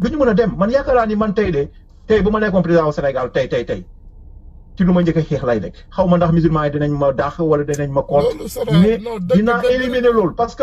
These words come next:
Speaker 1: lu ñu, il faut nga jël décision. Parce que nit ñi boo dee da ngay jëf ay loi,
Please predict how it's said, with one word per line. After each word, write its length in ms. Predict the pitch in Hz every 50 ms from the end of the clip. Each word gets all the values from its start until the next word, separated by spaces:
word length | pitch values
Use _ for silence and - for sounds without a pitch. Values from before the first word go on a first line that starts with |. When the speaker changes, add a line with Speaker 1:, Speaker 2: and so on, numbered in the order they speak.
| 262
Speaker 1:
lu 120 | 247 302 294
ñu, 160 | 320 311 302 - -
il 120 | - 302 302
faut 220 | - 320 311 302 294 294
nga 180 | 277 311 302 214
jël 160 | 247 285 240
décision. 540 | 220 247 - 233 214 185 185 175 135 101 - - - - - - - -
Parce 120 | 254 269
que 100 | - 320
nit 160 | 302 320 302 285
ñi 100 | 269 220
boo 160 | 190 262 269 311
dee 100 | 285 240
da 80 | 240
ngay 260 | 240 233 226 208 190 175
jëf 160 | 180 220 190 -
ay 160 | - 196 190
loi, 320 | 180 175 160 135 117 120